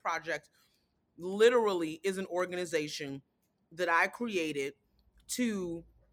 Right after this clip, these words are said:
enrich the lives of, restore agency, justice, joy, and health to Black women, youth, and girls, with an emphasis on mother-led families. Really, our organization looks at how do we explore the intersections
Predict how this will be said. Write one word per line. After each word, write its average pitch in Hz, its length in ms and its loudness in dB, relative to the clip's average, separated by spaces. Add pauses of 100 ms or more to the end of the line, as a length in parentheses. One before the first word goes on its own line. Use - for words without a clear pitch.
(480)
enrich 226 500 4
the 226 100 0
lives 190 480 2
of, 139 340 -4 (160)
restore 233 680 4
agency, 202 840 -4
justice, 202 500 -2
joy, 180 400 0
and 165 140 -4
health 185 320 -2 (320)
to 214 100 0
Black 175 380 -2
women, 175 300 -4
youth, 165 340 -10 (100)
and 185 160 -4
girls, 131 460 -6 (240)
with 240 300 -2
an 254 120 -2
emphasis 214 440 -6
on 170 120 -4
mother-led 151 400 -6
families. 101 480 -18 (680)
Really, 269 380 0
our 160 120 4
organization 196 760 -2
looks 202 420 -2
at 165 180 -2
how 202 220 4
do 214 80 2
we 190 220 -2
explore 202 680 4
the 160 200 -6
intersections 165 880 -6